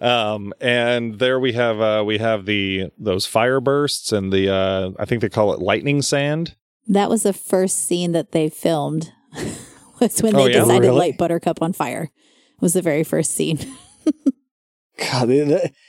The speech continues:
Speaker 3: I was thinking about that. That, and, you know, lighting, s-, getting lit on fire and then having to, like,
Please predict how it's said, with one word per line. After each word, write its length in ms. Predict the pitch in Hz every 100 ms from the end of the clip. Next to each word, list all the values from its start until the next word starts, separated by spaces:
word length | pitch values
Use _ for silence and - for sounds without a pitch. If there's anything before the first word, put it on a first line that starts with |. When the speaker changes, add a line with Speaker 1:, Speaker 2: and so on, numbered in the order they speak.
| _ _ -
Speaker 3:
I 40 |
was 120 | 139
thinking 180 | 285 320
about 140 | 190
that. 180 | 139 135 123 143 135
That, 300 | 160 226 220
and, 220 | 180 170
you 140 | 156 151
know, 220 | 110 113 -
lighting, 340 | 139 131 175
s-, 160 | 175 - 180 135 131
getting 340 | 127 143 131
lit 160 | 120 139
on 160 | 151 143
fire 300 | 147 139 143
and 100 | 135
then 80 | 127
having 240 | 131 135
to, 80 | 127
like, 280 | 123 110